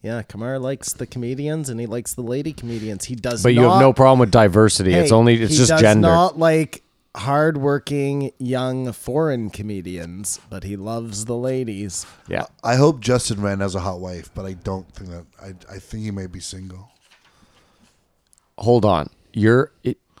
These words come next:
Speaker 2: there's no way he's leaving a hot wife
Speaker 1: He,
Speaker 2: to
Speaker 1: he's
Speaker 2: go to
Speaker 1: not,
Speaker 2: Africa.
Speaker 1: he's not single. He has a wife.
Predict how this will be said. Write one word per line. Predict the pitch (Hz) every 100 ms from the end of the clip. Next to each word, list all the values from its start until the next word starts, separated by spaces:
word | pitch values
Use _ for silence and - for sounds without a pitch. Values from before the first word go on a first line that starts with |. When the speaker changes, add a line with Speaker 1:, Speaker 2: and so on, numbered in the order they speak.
| - -
Speaker 2:
there's | 139 151 120
no | 131 135
way | 123 123 123
he's | 95 110 107
leaving | 110 113 104 104
a |
hot | 92 95 95 90
wife | 90 85 82
Speaker 1:
He, | - 156 143
Speaker 2:
to | 113
Speaker 1:
he's | 147
Speaker 2:
go | 98
to | 92
Speaker 1:
not, |
Speaker 2:
Africa. | 80 90 85 98
Speaker 1:
he's | 151 82
not | 143 156 -
single. | - 113 104 113
He | 120
has | 117 107
a |
wife. | 107 117 98 - -